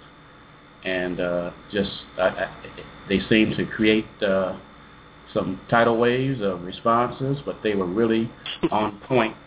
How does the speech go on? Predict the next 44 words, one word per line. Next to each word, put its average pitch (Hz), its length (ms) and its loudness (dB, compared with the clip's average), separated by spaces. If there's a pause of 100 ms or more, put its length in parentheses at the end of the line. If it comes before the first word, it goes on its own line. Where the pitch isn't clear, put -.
and 98 200 -2
down 107 280 0
to 95 160 -6
earth. 120 220 -2 (100)
Actually, 110 260 0
kind 110 200 -2
of 101 80 -8
reminded 117 400 0
me 101 80 -6
of 98 80 -6
myself, 98 420 -6 (760)
and 87 200 -10
I 90 100 -6
guess 92 220 -4
that's 95 180 2 (220)
was 92 140 -6
where 98 140 4
the 90 120 0
attraction 90 540 0
was. 76 220 -6 (180)
She 85 180 -8 (460)
writes 120 240 2 (200)
what 98 160 -2 (120)
she 87 120 -6 (140)
sees 135 460 2 (320)
from 90 180 -4
the 87 80 -6
heart. 123 480 2 (680)
She 98 60 -16
doesn't - 200 -10
pull 90 180 -4
any 85 220 -10
punches. 127 520 -4 (460)
I 87 120 -10
have 90 160 -4
a 85 40 -6
lot 101 180 4
of 104 80 2
respect, 107 420 -2 (920)
uh, 90 180 -2
for 101 100 -8
this 98 160 -4
young 101 200 2
lady, 104 340 0